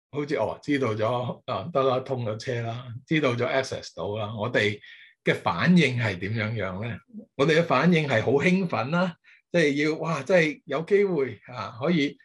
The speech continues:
可以把握呢個機會，抑或，抑或係，哦，由佢啦，OK，咪通車咁啊，啊，隨時都可以行入去啦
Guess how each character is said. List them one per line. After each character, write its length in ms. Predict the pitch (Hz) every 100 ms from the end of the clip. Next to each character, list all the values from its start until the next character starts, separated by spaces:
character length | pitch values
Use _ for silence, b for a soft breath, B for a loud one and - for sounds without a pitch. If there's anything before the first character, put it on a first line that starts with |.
| b
可 160 | - 151
以 120 | 165
把 240 | - 113 139
握 240 | 170 165
呢 100 | 165
個 100 | 135
機 260 | 123 143 147
會， 400 | 123 98 110 - _ _ -
抑 140 | 175
或， 400 | 170 147 104 117 _ _ _ _ _ _ _ _ -
抑 100 | 143
或 340 | 123 95 -
係， 420 | - 101 82 110 - _ _
哦， 300 | - 87 - _
由 260 | 123 98 113
佢 200 | 110 98
啦， 160 | 107
OK， 280 | 139 131 123
咪 200 | 120 101 - _ _ _ _ _ -
通 260 | 131 131
車 160 | 123 123
咁 200 | 113 120
啊， 120 | 101 -
啊， 180 | 160 170 170
隨 200 | 127 107
時 260 | - 104 104
都 180 | 165
可 140 | 143 147
以 100 | 151 147 -
行 180 | - 107
入 100 | 113
去 160 | 127
啦 120 | 131